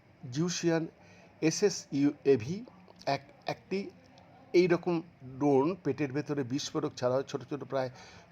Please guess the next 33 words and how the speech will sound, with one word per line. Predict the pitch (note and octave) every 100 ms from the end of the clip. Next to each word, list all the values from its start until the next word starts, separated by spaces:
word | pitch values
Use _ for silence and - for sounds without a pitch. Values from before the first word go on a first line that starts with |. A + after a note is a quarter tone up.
| -
শখানেক | E3 E3 - F3 C#3 G#2
ড্রোন | C3 C#3 C3
নিয়ে | C3+ C3+
উঠতে | B2+ - B2
পারে | A#2
দীর্ঘক্ষণ। | A2+ G#2+ G2+ G2+ G#2 G2 - - - - - -
টার্গেট | D#3 E3 A3 A3
সিট | - F#3+ F3
করে | D#3+
দিলেই | D#3 D#3 - D#3 E3+ A3 - - - -
বিস্ফোরক | D3 F3 - - - G3+ E3+ C3
বোঝাই | C3 C#3
ড্রোন | B2 C#3 B2+ B2+
নিজে | B2+ C3+
হামলা | A2+ A2+ G#2
করবে, | G#2+ G2+ C3+ C3
নয়তো | B2+ D#3 E3 - - - B2+
নির্দেশ | C#3 C3+ F3+ F#3
দিলে | D#3+ F3
পেটের | D3 B2+ C#3+
ভেতর | A2+ A2 C#3+ -
থেকে | C3 B2+
শয়ে | - C#3+ D3
শয়ে | C#3 C3
ড্রোনকে | A2 B2 A#2+
পাঠাবে। | G#2+ G2 G2 - _ _ _ - - - - -
এবার | D3+ G#3 G#3
শত্রুর | F#3 G3 - A3+ D#3+
ডিফেন্স | E3 G3+ G3
সিস্টেম | D3+ - D3+ F3 G3+ -
কটাকে | - B2 C3 B2+ C#3+ - _ _ - - _ _ _ _ D3+
নষ্ট | F#3 F3+
করতে | F#3 F3 -